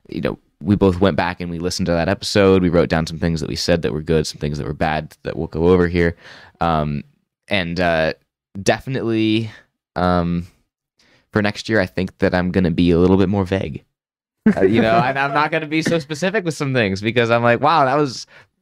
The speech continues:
really wrong." Uh, the things that I was right about, I was like, "Hey, let's go." But the ones that I was wrong, I was like, "Oh man, I probably should have done a little bit more broad." Like, "Oh yeah, the Jets.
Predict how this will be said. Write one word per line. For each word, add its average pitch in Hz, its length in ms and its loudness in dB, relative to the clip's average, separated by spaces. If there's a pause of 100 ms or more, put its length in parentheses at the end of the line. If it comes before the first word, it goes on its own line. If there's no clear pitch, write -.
(160)
really 180 300 4
wrong." 165 480 2 (260)
Uh, - 120 2
the 127 80 -4
things 175 180 -6
that 156 100 -2
I 143 40 2
was 110 100 -2
right 147 200 4
about, 101 260 0
I 92 120 0
was 95 120 -2
like, 85 160 -4
"Hey, 101 200 4
let's 76 220 -4
go." 110 240 4 (220)
But 120 120 2
the 123 80 2
ones 143 140 2
that 135 80 0
I 135 40 6
was 117 120 2
wrong, 151 200 2
I 120 80 -2
was 107 100 -4
like, 90 180 -4
"Oh 107 220 2
man, 104 260 2
I 98 60 0
probably 107 240 0
should 104 140 -2
have 98 40 -2
done 92 140 2
a 95 80 0
little 95 200 2
bit 85 120 -4
more 87 200 0
broad." 95 320 0
Like, 71 280 -8
"Oh 113 240 0
yeah, 90 560 -4 (560)
the 95 80 0
Jets. - 760 0